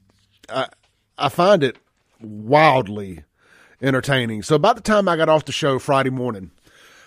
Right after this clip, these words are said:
I started getting texts from folks about <clears throat> Paul Pelosi has been attacked, beaten half to death with a hammer by a, by a maga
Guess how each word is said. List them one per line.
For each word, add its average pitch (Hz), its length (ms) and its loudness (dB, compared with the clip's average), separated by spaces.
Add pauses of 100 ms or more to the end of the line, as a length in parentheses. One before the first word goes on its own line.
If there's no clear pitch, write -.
I 147 120 0
started 156 260 0
getting 139 200 -6
texts 170 340 0
from 110 140 -12
folks - 580 -12 (480)
about 127 480 -2 (180)
<clears throat> - 760 -6
Paul 147 560 2 (180)
Pelosi 156 480 -4 (600)
has 139 100 -4
been 156 160 2
attacked, - 640 -6 (1000)
beaten 190 340 2
half 180 280 -2
to 151 80 -4
death 170 340 0
with 151 120 0
a 135 60 0
hammer 139 380 -4 (2250)
by 131 440 0
a, 104 260 -4
by 120 540 -4
a - 20 -4
maga 131 760 -4